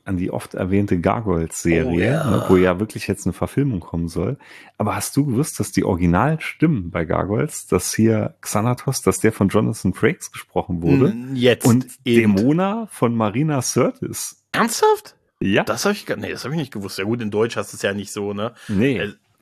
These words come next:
Speaker 2: du hast es doch
Speaker 1: Also
Speaker 2: früher auch auf Deutsch geko-,
Speaker 1: ja, klar,
Speaker 2: geguckt,
Speaker 1: ja,
Speaker 2: oder?
Speaker 1: klar hatte ich es auf Deutsch geguckt, aber die Originalstimmen, das hatte ich dann auch irgendwann mal nachgelesen. Und das fand ich schon geil.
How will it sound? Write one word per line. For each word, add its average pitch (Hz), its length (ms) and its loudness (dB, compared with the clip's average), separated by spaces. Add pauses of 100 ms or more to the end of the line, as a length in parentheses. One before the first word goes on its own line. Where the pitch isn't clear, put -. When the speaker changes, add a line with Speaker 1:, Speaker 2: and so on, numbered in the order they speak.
(260)
Speaker 2:
du 107 160 -2
hast 107 100 2
es 104 60 -8
doch 107 80 2
Speaker 1:
Also 90 100 -2
Speaker 2:
früher 120 160 6
auch 131 160 6
auf 113 140 -2
Deutsch 117 280 4
geko-, 98 420 0
Speaker 1:
ja, 104 60 2
klar, 117 240 0
Speaker 2:
geguckt, 90 180 -4
Speaker 1:
ja, 90 60 0
Speaker 2:
oder? 113 100 4
Speaker 1:
klar 151 200 2
hatte 101 160 -6
ich 87 60 -10
es - 60 -10
auf 95 180 -6
Deutsch - 340 -6
geguckt, 101 280 -8
aber 92 260 4
die 98 320 -8
Originalstimmen, 107 640 2
das 139 200 -2
hatte - 100 -10
ich - 60 -12
dann 92 140 0
auch 170 140 2
irgendwann 95 260 0
mal 90 120 2
nachgelesen. 113 720 0 (520)
Und - 80 4
das 92 180 -2
fand 127 200 2
ich 135 80 -2
schon 135 380 -2
geil. 82 340 -2